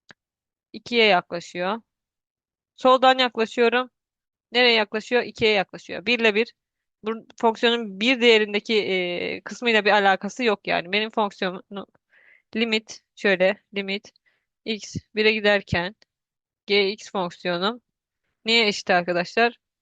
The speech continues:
İkiye eşit diyoruz. Şöyle de bir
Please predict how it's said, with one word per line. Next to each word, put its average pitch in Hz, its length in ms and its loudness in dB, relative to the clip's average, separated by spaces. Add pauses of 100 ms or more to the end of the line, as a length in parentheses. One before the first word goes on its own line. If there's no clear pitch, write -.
(560)
İkiye 196 380 -4
eşit - 380 -8 (840)
diyoruz. 196 600 -4 (4000)
Şöyle 240 500 2
de 180 120 -2
bir - 320 -6